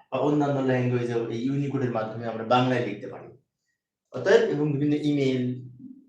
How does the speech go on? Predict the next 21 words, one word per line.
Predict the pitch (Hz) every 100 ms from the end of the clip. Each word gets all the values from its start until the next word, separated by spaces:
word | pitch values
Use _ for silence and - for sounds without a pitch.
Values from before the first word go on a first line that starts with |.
| _
বা | 127
ওয়েবসাইটে | 127 131 131 127
লেখালেখি, | 123 127 127 113 113 107 - - _ -
ফেসবুকে | 143 123 131
লেখালেখি, | 131 120 120 117 104 107 101 - _ _ _ _ -
সামাজিক | 143 131 123
যোগাযোগ | 120 127 120 120
মাধ্যমে | 123 117 117
লেখালেখি | 110 110 104 104 110
যা | 113
করি, | - 135
এগুলো | 127 123
কিন্তু | 123 127
ইউনিকোড | 147 147 139 127
সিস্টেম, | - - - - - _ _ _ _ _ -
ইউনিকোডে | 127 127 143
বাংলাও | 135 123 113 107
লেখা | 95 -
যায়, | - -
তাই | - -
না? | -